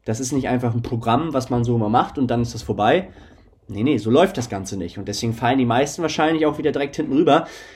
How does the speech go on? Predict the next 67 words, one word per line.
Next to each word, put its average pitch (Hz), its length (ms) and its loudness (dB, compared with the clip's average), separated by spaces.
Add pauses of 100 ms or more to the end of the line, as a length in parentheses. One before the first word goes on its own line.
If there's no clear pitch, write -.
weil 135 180 4
sie 143 60 4
einfach 131 160 2
sagen, 147 220 -2
ja, 165 80 0
ja, 165 140 0
ich 151 120 -4
gebe - 160 -2
jetzt 151 120 -2
Gas 175 300 2
und 139 160 -6
das, 135 180 -6 (400)
und, 139 360 0
und, 139 160 -2
oder 135 100 6
nimm 151 160 6
vielleicht 151 200 -2
noch 151 60 0
eine 139 80 0
Challenge 165 440 0
mit 156 160 2
oder 147 160 2
so, 151 260 4 (260)
ähm, 131 260 2 (380)
was 120 220 -2
ja - 80 -2
auch 120 60 0
mal 131 100 4
nicht 131 140 0
verkehrt 139 340 2
ist, 180 160 -2
ja, 139 140 2
kommt 127 260 -4
immer 113 140 -2
ein 113 40 0
bisschen 113 200 -4
drauf 104 120 -4
an, 131 200 -2
wo 123 60 -2
man 113 140 -2
grad 107 200 -8
steht, 175 240 2
ja, 147 200 0 (280)
aber 135 240 2
nimm 151 140 4
das 143 120 2
vielleicht 127 220 0
mit 180 180 4
und, 147 260 -4
und 131 120 -2
danach 131 260 2
fallen 143 180 0
sie 139 120 -2
wieder 139 160 0
komplett 127 300 -2
in 131 100 0
so 120 60 4
ein 120 60 6
Loch 151 220 6
und 123 220 -4
dann 117 100 0
kommt 117 140 -4
der 110 80 0
Jojo-Effekt 120 460 0
und 107 60 -4
sonst 107 220 -2
was, - 260 -16